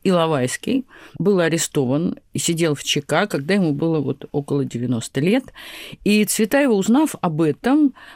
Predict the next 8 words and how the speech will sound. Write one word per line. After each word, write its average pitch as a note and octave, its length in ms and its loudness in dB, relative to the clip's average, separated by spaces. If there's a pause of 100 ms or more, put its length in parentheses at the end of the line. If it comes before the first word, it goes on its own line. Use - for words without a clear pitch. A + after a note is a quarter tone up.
(140)
пыталась B3+ 460 2
вызволить F#3 540 0
его C4 100 4
через F3 280 -2
своего F3+ 280 2
соседа D#3+ 500 -2
по C3 140 -6
квартире F3+ 640 0